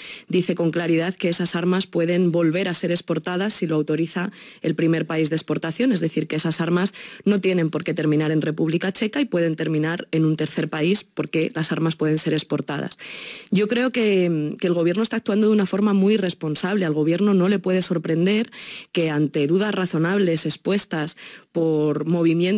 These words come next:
nacional e internacional de apoyo al pueblo palestino, pero también por Human Rights Watch o por la propia relatora especial de Naciones Unidas para los territorios palestinos, de que esas armas puedan terminar en, en Israel,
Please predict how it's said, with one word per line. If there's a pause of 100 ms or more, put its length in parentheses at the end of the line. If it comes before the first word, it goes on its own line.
(280)
nacional
e
internacional
de
apoyo
al
pueblo
palestino,
pero
también
por
Human
Rights
Watch (280)
o
por
la
propia (300)
relatora
especial
de
Naciones
Unidas
para
los
territorios
palestinos,
de
que
esas
armas
puedan
terminar
en,
en
Israel,